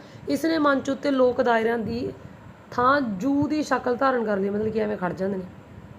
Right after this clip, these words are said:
ਠੀਕ ਹੈ। ਤੁਸੀਂ ਦੇਖਿਆ ਹੋਣਾ ਕਿ ਗਿੱਧੇ ਦੇ ਵਿੱਚ ਕੁੜੀਆਂ ਇੱਕ ਇੱਧਰਲੀ ਸਾਈਡ ਹੁੰਦੀਆਂ ਨੇ, ਇੱਕ ਇੱਧਰ ਇੱਥੇ, ਇੱਥੇ ਹੁੰਦੀਆਂ ਨੇ ਵਾ-, ਪਿੱਛੇ, ਹੈ ਨਾ,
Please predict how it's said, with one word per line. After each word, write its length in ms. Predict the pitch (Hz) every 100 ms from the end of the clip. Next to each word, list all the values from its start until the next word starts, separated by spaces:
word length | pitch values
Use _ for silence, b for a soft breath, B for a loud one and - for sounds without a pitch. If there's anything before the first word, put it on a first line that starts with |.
| -
ਠੀਕ 140 | 226 269
ਹੈ। 60 | - - - - B B -
ਤੁਸੀਂ 160 | 208 208
ਦੇਖਿਆ 320 | 220 - 233
ਹੋਣਾ 180 | 220 220
ਕਿ 120 | 214
ਗਿੱਧੇ 240 | 202 185 240
ਦੇ 80 |
ਵਿੱਚ 180 | 240 -
ਕੁੜੀਆਂ 240 | 226 214 214
ਇੱਕ 100 | 214
ਇੱਧਰਲੀ 300 | 190 240 240
ਸਾਈਡ 180 | 240 214
ਹੁੰਦੀਆਂ 180 | 208
ਨੇ, 40 | 202
ਇੱਕ 120 | 196
ਇੱਧਰ 140 | 202
ਇੱਥੇ, 220 | 226 202 214 - - 185
ਇੱਥੇ 200 | - 180
ਹੁੰਦੀਆਂ 220 | 170 170
ਨੇ 40 | 170
ਵਾ-, 120 | 165 - - - -
ਪਿੱਛੇ, 260 | - 196
ਹੈ 60 |
ਨਾ, 100 | 175